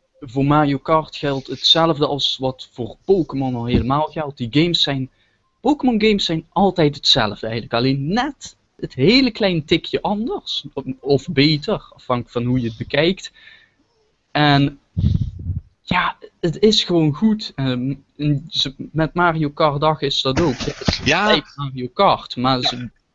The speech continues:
Speaker 2: D-, d-, dat, dat klopt wat je zegt. Moet ik wel erbij zeggen, want dat is wel,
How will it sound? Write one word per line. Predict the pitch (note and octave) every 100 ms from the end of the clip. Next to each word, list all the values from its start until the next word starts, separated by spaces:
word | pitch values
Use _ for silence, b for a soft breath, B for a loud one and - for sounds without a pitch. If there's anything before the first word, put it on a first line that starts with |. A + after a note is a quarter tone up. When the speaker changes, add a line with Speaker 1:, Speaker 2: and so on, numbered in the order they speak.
| _ _ _
Speaker 2:
D-, | A2+ B2
d-, | A#2 - D#3+ C#3+ - - -
dat, | F3 -
dat | E3+ -
klopt | F3 D3+
wat | D3+ D3+
je |
zegt. | C#3 G#2+ - - - -
Moet | E3+
ik | D#3+
wel | E3+ F#3+
erbij | A#2+ B2+ D3 F#3+
zeggen, | G#3 F#3 C3 G2+
want | A#2+ A#2+
dat | E3+
is | -
wel, | C#3+